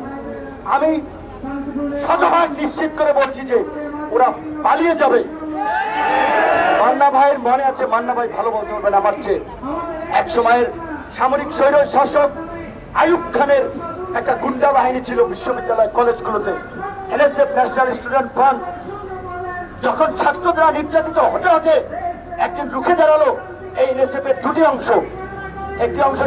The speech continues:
সাধারণ ছাত্রদের সাথে হাত মেলালো, সাধারণ ছাত্রদের কাতারে এসে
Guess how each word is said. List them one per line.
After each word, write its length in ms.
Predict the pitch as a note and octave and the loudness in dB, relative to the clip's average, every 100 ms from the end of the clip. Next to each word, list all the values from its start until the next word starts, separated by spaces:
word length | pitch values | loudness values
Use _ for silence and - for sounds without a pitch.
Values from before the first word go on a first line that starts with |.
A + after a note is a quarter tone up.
| C4+ | 2
সাধারণ 300 | A#3+ C4 C4+ - | 4 4 2 2
ছাত্রদের 440 | - - C4 C4 - | 0 2 2 2 2
সাথে 200 | A#3+ A#3 - - - - | 2 2 0 -8 -8 0
হাত 160 | - - | 0 0
মেলালো, 300 | C4+ C#4+ D4 D#4+ D#4+ F#4+ - | 2 4 6 4 0 -12 -6
সাধারণ 280 | - B3+ B3+ - | -2 0 0 0
ছাত্রদের 400 | C4+ - B3+ B3 - | -4 -4 0 0 2
কাতারে 300 | A#3 C4+ C4+ | 2 4 4
এসে 120 | C4 | 4